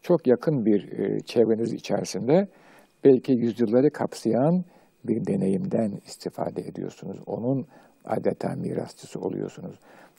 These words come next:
O deneyimi, o deneyimi tek başınıza elinize geçirmeniz mümkün değil.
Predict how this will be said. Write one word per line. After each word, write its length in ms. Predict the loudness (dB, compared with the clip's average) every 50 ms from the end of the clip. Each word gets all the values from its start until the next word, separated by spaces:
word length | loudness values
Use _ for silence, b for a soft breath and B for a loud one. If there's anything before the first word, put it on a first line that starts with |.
| _ _ 2
O 160 | 4 6 6
deneyimi, 340 | 6 6 6 4 2 0 0 2
o 160 | 2 4 4
deneyimi 400 | 6 4 4 4 2 2 0 -2
tek 360 | -4 -2 -2 -2 -2 _ _ 0
başınıza 540 | 0 0 -4 -6 -4 -4 -4 0 0 0
elinize 560 | 0 0 0 -2 -2 0 0 -2 -2 -2 -2 -4
geçirmeniz 640 | -2 -4 -6 -4 -4 -4 -4 -4 -6 -6 -6 -8
mümkün 420 | -8 -8 -10 -10 -12 -14 -14 -12
değil. 240 | -12 -12 -12 -14 -16